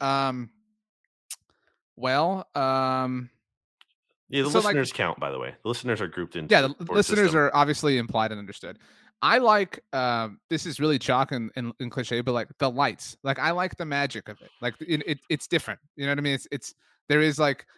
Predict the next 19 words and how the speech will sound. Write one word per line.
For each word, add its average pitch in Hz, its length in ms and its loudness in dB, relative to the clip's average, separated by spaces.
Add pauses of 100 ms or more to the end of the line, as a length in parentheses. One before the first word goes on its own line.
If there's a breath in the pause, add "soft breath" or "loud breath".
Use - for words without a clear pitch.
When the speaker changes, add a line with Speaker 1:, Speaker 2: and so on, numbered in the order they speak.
Speaker 1:
I 151 140 2
always 190 280 2
think 180 180 -8
about, 139 420 2
uh, 120 240 -2
Missus 120 320 -8
McAllister 120 680 -4
saying, 117 280 -4
"The 110 80 -8
season 131 360 -2
of 120 80 -6
perpetual 113 460 -2
hope." - 200 -16 (200)
Like, 127 140 -2
there 139 140 2
is 139 160 0
something, 170 540 -2 (340)
you, 156 180 -2
you, 156 140 -6